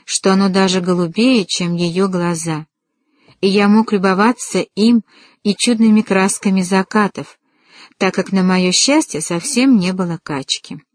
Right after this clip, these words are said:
Правда, мне всё ещё кусок не шёл в горло, но в Порт-Саиде мы сделали запасы фруктов,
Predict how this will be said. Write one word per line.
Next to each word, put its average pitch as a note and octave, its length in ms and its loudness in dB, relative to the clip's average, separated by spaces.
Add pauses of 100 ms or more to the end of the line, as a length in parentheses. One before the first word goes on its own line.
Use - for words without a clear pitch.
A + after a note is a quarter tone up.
(600)
Правда, B3+ 480 2 (260)
мне A#3 240 4
всё C4 220 0
ещё A#3 260 0
кусок A#3+ 480 -2
не F3+ 60 -2
шёл E3+ 260 -2
в D#3+ 60 -10
горло, E3 360 -6 (320)
но G3 160 0
в - 80 -14
Порт-Саиде A3 880 0 (360)
мы C#4 180 4
сделали A3+ 440 2
запасы F#3 560 -2
фруктов, - 600 -10